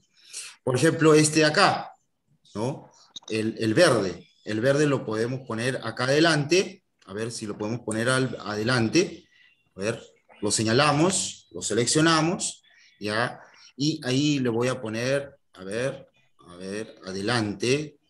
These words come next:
traer adelante, ya está adelante ya. Entonces lo ponemos, a ver, al frente, ahí está, al frente, ya, ahí está, ¿ve? Ahí está. Ahora el anaranjado lo vamos a mandar atrás, vamos a ver,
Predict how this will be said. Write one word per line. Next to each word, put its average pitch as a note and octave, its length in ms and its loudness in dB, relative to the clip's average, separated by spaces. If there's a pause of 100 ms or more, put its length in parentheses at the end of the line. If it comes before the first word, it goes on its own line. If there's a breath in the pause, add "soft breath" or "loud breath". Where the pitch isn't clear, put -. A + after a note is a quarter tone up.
traer F#2+ 320 -4
adelante, C3+ 840 0
ya G#2+ 140 -8
está G#2 180 -10
adelante F#2+ 440 -4
ya. A1+ 240 -10 (220)
Entonces A2+ 400 -6
lo F2 140 -10
ponemos, G#2 400 -4
a F#2+ 60 -4
ver, A#2 180 0
al F#2+ 140 -4
frente, B2+ 640 0 (280)
ahí F#2+ 180 -4
está, C#3 580 -2
al E2+ 80 -18
frente, A#2 600 -6 (280)
ya, F#2 380 -12 (320)
ahí G2 200 -8
está, - 440 -4 (140)
¿ve? - 460 -2
Ahí F2 180 -8
está. - 260 -12 (380 loud breath)
Ahora E3 220 6
el F#3 100 8
anaranjado E3+ 520 6
lo D#3 80 6
vamos D3+ 200 4
a D3+ 60 2
mandar B2+ 260 4
atrás, C#3 680 2
vamos F#2+ 200 -14
a A#2+ 40 -2
ver, - 360 0